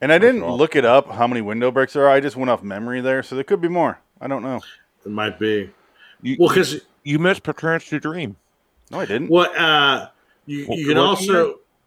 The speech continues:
Speaker 1: Yeah, when he was on against the door and ran and dove.
Speaker 3: Oh,
Speaker 1: And you
Speaker 3: that's
Speaker 1: see
Speaker 3: right.
Speaker 1: the camera
Speaker 3: That's
Speaker 1: going down.
Speaker 3: That's right.
Speaker 2: Uh, no, but also you could have had the, uh,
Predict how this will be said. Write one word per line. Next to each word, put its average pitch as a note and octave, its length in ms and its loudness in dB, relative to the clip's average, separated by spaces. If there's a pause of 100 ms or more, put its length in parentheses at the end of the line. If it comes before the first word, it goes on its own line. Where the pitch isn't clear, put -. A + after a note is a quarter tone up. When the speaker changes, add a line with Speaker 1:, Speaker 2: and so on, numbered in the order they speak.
(160)
Speaker 1:
Yeah, F#3+ 100 -4
when A#2 120 0
he G#2 120 -10 (360)
was A#2 200 -16
on C3+ 100 -10
against C3+ 300 -10
the B2+ 100 -14
door A#2+ 300 -2
and G#2 180 -10 (220)
ran A2+ 240 2
and F#2+ 120 -2
dove. A2 400 2 (560)
Speaker 3:
Oh, B2 60 0 (120)
Speaker 1:
And B2+ 80 4
you B2 40 -2
Speaker 3:
that's A#2+ 60 -8
Speaker 1:
see C3+ 80 -2
Speaker 3:
right. B2 60 2
Speaker 1:
the A#2+ 140 -2
camera B2+ 240 4
Speaker 3:
That's A#2+ 60 0
Speaker 1:
going B2 140 4
down. A#2 300 4 (600)
Speaker 3:
That's E2+ 200 -12
right. D#2+ 180 -12 (240)
Speaker 2:
Uh, D#3+ 340 6
no, F#3 140 6
but E3 120 4
also F3 280 2
you D3+ 100 -2
could D3+ 140 4
have B2 80 2
had C#3+ 240 2
the, C3 240 0
uh, A2 460 0